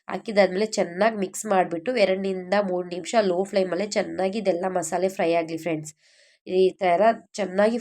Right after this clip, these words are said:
ಫ್ರೈ ಮಾಡಿದ್ರೆ ಘಮ ಚೆನ್ನಾಗಿ ಬರುತ್ತೆ. ಈ ಟೈಮಲ್ಲಿ ನಾನೇನು ತೇಜು ಚಿಕನ್ ಮಟನ್ ಮಸಾಲ ತೊಗೊಂಡಿದ್ದೆ ಅದನ್ನ ಹಾಕ್ತೀನಿ, ಸ್ವಲ್ಪ ಹಾಕ್ತೀನಿ, ಇದ್ರೆ ಹಾಕಿ, ಇಲ್ಲಾಂದ್ರೆ ಬೇಡ.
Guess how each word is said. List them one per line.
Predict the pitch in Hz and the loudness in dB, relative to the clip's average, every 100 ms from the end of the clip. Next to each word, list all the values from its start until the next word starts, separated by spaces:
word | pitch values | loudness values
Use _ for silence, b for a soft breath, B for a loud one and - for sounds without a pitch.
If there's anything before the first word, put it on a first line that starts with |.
| - | 2
ಫ್ರೈ | 185 220 | 2 2
ಮಾಡಿದ್ರೆ | 208 196 190 196 247 202 | 2 2 2 0 -2 -2
ಘಮ | 185 202 202 | 0 0 0
ಚೆನ್ನಾಗಿ | 165 175 190 | -2 -2 0
ಬರುತ್ತೆ. | 185 165 220 185 | 0 -2 -2 -4
ಈ | 180 | -2
ಟೈಮಲ್ಲಿ | 196 185 180 202 196 | -2 -2 -2 0 0
ನಾನೇನು | 180 175 185 214 214 | 0 -2 -4 -4 -4
ತೇಜು | 180 170 208 208 | -6 -4 -6 -4
ಚಿಕನ್ | 175 - 185 196 | -6 -4 -2 -2
ಮಟನ್ | 170 185 175 | 0 -2 -2
ಮಸಾಲ | 165 180 175 180 | -4 -2 -2 -2
ತೊಗೊಂಡಿದ್ದೆ | 170 175 160 185 269 B B B - | -2 -2 -2 -2 -4 B B B -10
ಅದನ್ನ | 180 202 220 220 | -4 -4 -2 0
ಹಾಕ್ತೀನಿ, | 190 - - 185 196 | 0 0 -4 -6 0
ಸ್ವಲ್ಪ | 190 170 185 190 | 2 2 2 0
ಹಾಕ್ತೀನಿ, | 165 160 185 247 185 | 0 -2 -6 -6 -6
ಇದ್ರೆ | 156 185 226 233 | -6 -2 2 2
ಹಾಕಿ, | 185 - 202 | 2 0 -4
ಇಲ್ಲಾಂದ್ರೆ | 175 185 190 | -2 0 0
ಬೇಡ. | 175 | 2